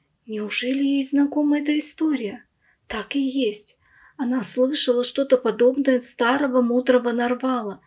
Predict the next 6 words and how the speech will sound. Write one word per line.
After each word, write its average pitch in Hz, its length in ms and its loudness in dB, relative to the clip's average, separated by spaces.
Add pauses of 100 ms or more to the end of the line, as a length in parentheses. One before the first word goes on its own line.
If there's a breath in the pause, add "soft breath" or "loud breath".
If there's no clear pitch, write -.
(180 soft breath)
что - 240 -2
живёт 226 460 4
у 240 40 -2
берегов 208 560 2
далёкого 214 600 2 (640 loud breath)
Нунавута. 226 920 -2